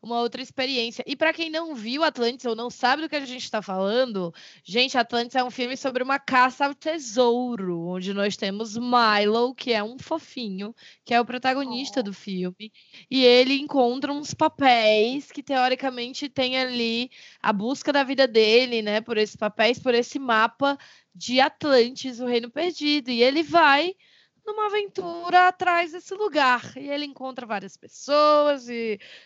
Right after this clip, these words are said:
Speaker 1: várias coisas acontecem no caminho.
Speaker 2: É, ele
Speaker 1: E ara,
Speaker 2: consegue
Speaker 1: e ara.
Speaker 2: que, que e-, ele e acho que o, o parceiro dele conseguem que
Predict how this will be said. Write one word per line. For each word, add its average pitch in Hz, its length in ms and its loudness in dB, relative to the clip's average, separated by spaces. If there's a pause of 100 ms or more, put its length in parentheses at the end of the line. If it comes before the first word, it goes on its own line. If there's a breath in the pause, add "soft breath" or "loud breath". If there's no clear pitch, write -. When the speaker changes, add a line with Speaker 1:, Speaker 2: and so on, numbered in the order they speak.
(100)
Speaker 1:
várias 214 320 -2
coisas 202 240 -6
acontecem 196 580 -6
no 185 100 -10
caminho. 302 1080 0 (200 loud breath)
Speaker 2:
É, 247 200 0
ele 240 160 -4
Speaker 1:
E 262 80 4
ara, 240 240 4
Speaker 2:
consegue 247 100 -2
Speaker 1:
e 240 40 -4
ara. 226 100 -6 (100)
Speaker 2:
que, 214 540 -10 (100)
que 190 840 -6 (120)
e-, - 440 -12
ele 233 640 0
e 220 220 4
acho 208 200 2
que 247 80 -6
o, 196 360 -2
o 185 40 -10
parceiro 214 440 -2
dele 214 160 -2
conseguem 208 520 -4
que 185 840 -4